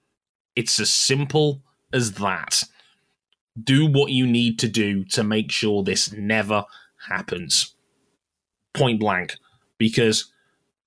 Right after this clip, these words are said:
this was terrifyingly close. Too close. And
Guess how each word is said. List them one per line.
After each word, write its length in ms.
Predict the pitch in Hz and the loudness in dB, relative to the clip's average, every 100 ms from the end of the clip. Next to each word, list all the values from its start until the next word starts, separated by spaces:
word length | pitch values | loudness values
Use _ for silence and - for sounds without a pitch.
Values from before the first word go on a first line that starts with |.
| _ | _
this 260 | 156 156 - | 0 0 0
was 480 | 139 139 135 - - _ _ _ _ _ _ _ _ | 2 2 0 -4 -10 _ _ _ _ _ _ _ _
terrifyingly 840 | - - 139 104 - 110 98 98 95 | -4 -2 -2 -2 -2 -2 0 -2 -6
close. 520 | - 98 92 - - _ _ _ _ _ _ _ _ _ | -6 -6 -2 -2 -2 _ _ _ _ _ _ _ _ _
Too 220 | - 156 | -2 0
close. 500 | 117 120 95 - - - _ _ _ _ _ _ _ | 0 -2 0 -2 -2 -8 _ _ _ _ _ _ _
And 580 | 131 120 117 110 107 101 | 0 2 2 2 0 -2